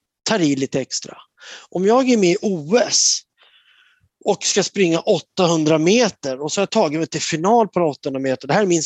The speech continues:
enda chans i livet kanske att prestera på ett O S. Och så blir jag, och så jag, jag menar,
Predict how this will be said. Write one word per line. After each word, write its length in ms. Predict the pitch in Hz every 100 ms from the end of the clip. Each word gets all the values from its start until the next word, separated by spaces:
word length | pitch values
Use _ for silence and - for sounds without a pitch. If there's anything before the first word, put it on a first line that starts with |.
| - -
enda 360 | 180 160 147 147
chans 400 | - 160 - 156
i 20 |
livet 360 | 147 185 180 -
kanske 320 | 117 - 117
att 80 | - - - _ _ _ _ _ _ -
prestera 500 | 180 - 139 135 123
på 120 | 131
ett 140 | -
O 280 | 165 123 160
S. 360 | - - - - _ _
Och 120 | 165
så 100 | 196
blir 120 | 175
jag, 100 | 185 - _
och 80 | -
så 80 | 175
jag, 180 | 165 156 _ _ _ -
jag 100 | 151
menar, 180 | 143